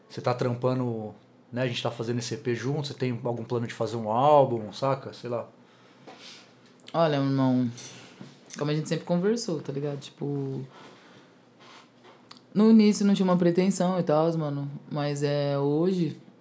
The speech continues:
Speaker 2: é, eu tenho uma vontade aí de conseguir, com a minha música,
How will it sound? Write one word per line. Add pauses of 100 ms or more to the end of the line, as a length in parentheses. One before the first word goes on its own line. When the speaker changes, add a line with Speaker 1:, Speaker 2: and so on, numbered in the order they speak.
(480)
Speaker 2:
é,
eu
tenho
uma
vontade
aí
de
conseguir, (1500)
com
a
minha
música,